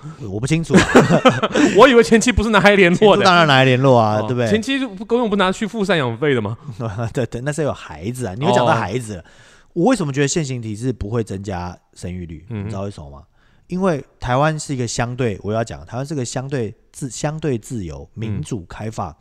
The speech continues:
Speaker 1: 的国家。
Speaker 2: 嗯。
Speaker 1: 所以我们就不会有中央政令宣导这件事情。
Speaker 2: 有吧？还是有政令宣导吧？
Speaker 1: 有归有，但我不鸟你啊！现在又不是只有三台可以看，我都看，对不对？我一边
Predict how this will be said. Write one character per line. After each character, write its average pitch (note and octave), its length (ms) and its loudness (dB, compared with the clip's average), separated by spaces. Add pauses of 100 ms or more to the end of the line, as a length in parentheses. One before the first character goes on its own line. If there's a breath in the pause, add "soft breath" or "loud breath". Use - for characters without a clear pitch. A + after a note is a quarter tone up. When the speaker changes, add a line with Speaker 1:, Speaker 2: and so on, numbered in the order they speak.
(220)
Speaker 1:
的 F2 100 -12
国 D2+ 200 -12
家。 D2+ 200 -12 (140)
Speaker 2:
嗯。 F#2 220 -10 (160 soft breath)
Speaker 1:
所 - 160 -4
以 - 20 0
我 D3+ 60 0
们 B2 80 -6
就 D3+ 100 -4
不 B2+ 140 -8
会 C3+ 80 0
有 F#2 140 -4
中 A#2 280 -8
央 A2+ 180 -4
政 G#2+ 160 -8
令 G2+ 160 -10
宣 F2 200 -12
导 E2 160 -16
这 D#2 100 -18
件 D2 140 -14
事 E2+ 100 -20
情。 F2 160 -20 (1200)
Speaker 2:
有 F3+ 140 4
吧？ D#3 220 4
还 F#3 140 -2
是 G#3 80 -8
有 F#3 80 -4
政 G3 160 -6
令 F#3+ 80 -6
宣 F#3 100 -8
导 D3 60 -2
吧？ - 20 4
Speaker 1:
有 C3+ 140 6
归 B3+ 160 6
有， E3 100 6
但 A3+ 100 4
我 E3+ 80 2
不 D#3+ 180 -6
鸟 C3+ 220 -2
你 D3+ 140 -4
啊！ F2+ 140 -8
现 A3+ 160 -2
在 A#3 80 6
又 G#3+ 60 6
不 F3 60 -4
是 F3+ 80 -4
只 F3 60 0
有 C#3 80 2
三 D#3 180 -2
台 B2+ 160 -4
可 A2+ 140 -4
以 G2 60 -4
看， F2 340 -8
我 B2 140 -6
都 G3 100 0
看， G3+ 240 0
对 - 300 -18
不 E3+ 60 0
对？ D3+ 120 6
我 C3+ 180 6
一 A#3 120 2
边 G#3+ 420 4